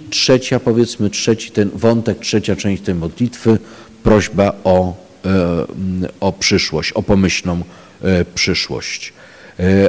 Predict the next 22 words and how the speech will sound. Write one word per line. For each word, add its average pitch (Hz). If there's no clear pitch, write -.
argumentem 117
w -
tej 120
modlitwie 101
jest, 120
e, 101
Boże 104
miłosierdzie. 90
Właśnie 107
owe 98
chesed, 120
co -
wspominałem 90
wcześniej, 113
które 127
Bóg, 107
e, -
którym 110
Bóg 117
obdarzał, 98
e, 101
Dawida. 87